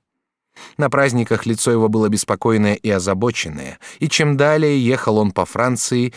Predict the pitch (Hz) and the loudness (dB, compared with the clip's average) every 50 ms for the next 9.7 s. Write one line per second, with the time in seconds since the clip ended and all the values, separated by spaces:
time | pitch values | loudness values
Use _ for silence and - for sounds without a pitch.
0 | - - - - 156 170 165 - - 139 120 113 104 104 107 104 - - 90 - | -14 -12 -6 -2 -2 0 0 0 0 0 0 2 2 2 0 0 -2 -4 -6 -8
1 | - 82 - - - - 107 104 101 101 98 98 98 98 95 - - _ - 101 | -10 -12 -10 -6 -2 0 0 2 2 2 2 2 2 0 -2 -4 -8 _ -4 -2
2 | 98 92 87 85 82 - - - - - - 71 - - _ _ _ _ _ _ | 0 0 0 -2 -2 -4 -8 -8 -6 -8 -8 -10 -12 -16 _ _ _ _ _ _
3 | _ _ _ _ _ _ _ _ _ _ _ _ _ _ _ _ _ _ _ _ | _ _ _ _ _ _ _ _ _ _ _ _ _ _ _ _ _ _ _ _
4 | _ _ _ _ _ _ - - 139 165 156 156 180 185 190 180 - - 104 107 | _ _ _ _ _ _ -4 0 0 0 2 2 2 2 2 2 0 0 0 0
5 | 120 123 113 131 147 127 - - 131 117 - 139 135 131 120 123 113 110 110 135 | 0 0 2 2 0 0 0 -2 -4 0 0 2 2 2 0 0 -2 -2 0 2
6 | 165 151 98 - - - - - - - - - - - 90 - 98 104 104 117 | 2 2 2 0 -4 -10 -18 -18 -20 -20 -20 -12 -6 -4 -4 -2 0 0 0 0
7 | 131 110 120 120 127 143 139 - - 127 120 123 110 - 113 117 110 - - 139 | 0 0 2 2 2 2 0 0 -2 0 0 0 0 0 -2 -2 -2 0 0 0
8 | 143 139 - 131 110 - 113 - - - 113 113 113 101 - - 131 127 110 101 | 0 0 -2 -4 -2 -2 -2 -2 -2 -2 0 2 2 0 0 0 0 2 2 2
9 | 95 92 90 87 92 110 143 156 - 147 139 143 143 143 | 2 0 2 2 2 2 2 0 0 0 0 0 0 -2